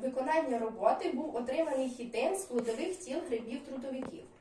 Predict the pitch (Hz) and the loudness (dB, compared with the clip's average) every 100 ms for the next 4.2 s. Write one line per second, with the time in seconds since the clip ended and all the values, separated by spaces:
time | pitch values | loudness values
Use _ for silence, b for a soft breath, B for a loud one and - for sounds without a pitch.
0 | - B B B - 453 247 262 339 381 | -20 B B B 4 4 4 2 2 4
1 | 302 285 285 277 262 254 247 220 233 320 | 4 0 -2 -2 -2 -2 0 0 0 -2
2 | - 240 233 302 320 262 262 247 240 196 | -4 -2 2 4 4 4 0 -2 -6 -2
3 | 220 320 359 269 - 233 285 339 339 311 | 0 0 -2 -4 -4 -2 2 2 2 0
4 | 294 | 0